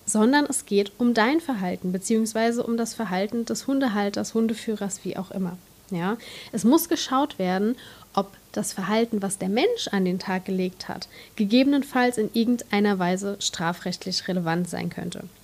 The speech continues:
Da gibt es jetzt nicht super viele Straftatbestände, die da in Frage kommen. Eine vorsätzliche Körperverletzung zum Beispiel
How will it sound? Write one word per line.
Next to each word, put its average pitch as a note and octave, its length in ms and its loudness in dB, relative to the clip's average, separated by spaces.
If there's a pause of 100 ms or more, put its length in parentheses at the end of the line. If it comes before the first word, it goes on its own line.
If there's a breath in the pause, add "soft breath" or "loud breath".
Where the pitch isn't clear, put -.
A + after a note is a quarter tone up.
(120)
Da G#3+ 60 6
gibt A#3+ 240 2
es C#4 100 -2
jetzt A3 220 2
nicht C4 240 4
super C4+ 260 2
viele A3+ 300 2
Straftatbestände, F#3+ 1000 0 (280 loud breath)
die G#3+ 100 8
da F#3+ 120 6
in F3+ 120 2
Frage F#3 380 0
kommen. A3 380 6 (280 loud breath)
Eine A3 100 8
vorsätzliche A#3 760 4
Körperverletzung G#3 840 2
zum G3+ 180 0
Beispiel G3 520 2